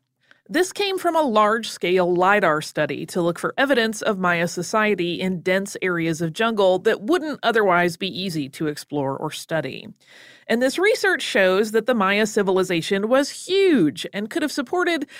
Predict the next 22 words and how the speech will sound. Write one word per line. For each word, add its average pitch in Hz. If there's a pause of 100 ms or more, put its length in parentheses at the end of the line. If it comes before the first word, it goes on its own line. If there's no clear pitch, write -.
as 294
many 381
as 381
eleven 226
million 170
people. - (640)
During 226
this 208
work, 302
the 247
team 269
found 226
evidence 226
of 202
more 220
than 214
sixty 302
thousand 196
previously 196
unknown 190
Maya 160
structures. -